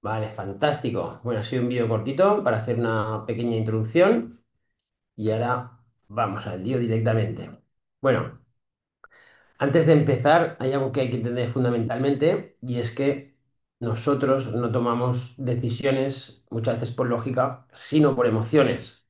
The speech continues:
en la mayoría de las, de las veces, como habéis visto. Entonces, digamos que dentro de, dentro de nuestra cabeza tenemos tres cerebros. Tenemos el reptiliano, que es el más antiguo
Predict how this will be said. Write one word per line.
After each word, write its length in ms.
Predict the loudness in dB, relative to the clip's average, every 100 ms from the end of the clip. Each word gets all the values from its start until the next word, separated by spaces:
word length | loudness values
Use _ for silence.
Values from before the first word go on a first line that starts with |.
| -8
en 80 | -2
la 80 | 0
mayoría 340 | 2 4 4
de 40 | 4
las, 220 | 2 -2
de 80 | -2
las 140 | 0
veces, 280 | 0 0 -2
como 160 | -2 0
habéis 180 | 2 4
visto. 320 | 2 0 -6 -12 _ _ _ _ _ _ 2
Entonces, 260 | 6 8
digamos 300 | 8 8 6 6
que 280 | 4 4 2
dentro 400 | 4 4 4 4
de, 460 | 4 4 2 0 -2
dentro 320 | -2 0 0
de 120 | 0
nuestra 460 | 0 0 -2 -4 0
cabeza 580 | 2 0 0 -2 -2 -4
tenemos 380 | -2 2 0 0
tres 220 | -2 -2
cerebros. 580 | 2 2 2 0 -8 -12
Tenemos 360 | -4 0 0 0
el 100 | -2
reptiliano, 500 | -2 -4 0 2 4
que 60 | 2
es 100 | -2
el 140 | -2
más 240 | 0 0 0
antiguo 760 | -2 0 4 6 4 2 -8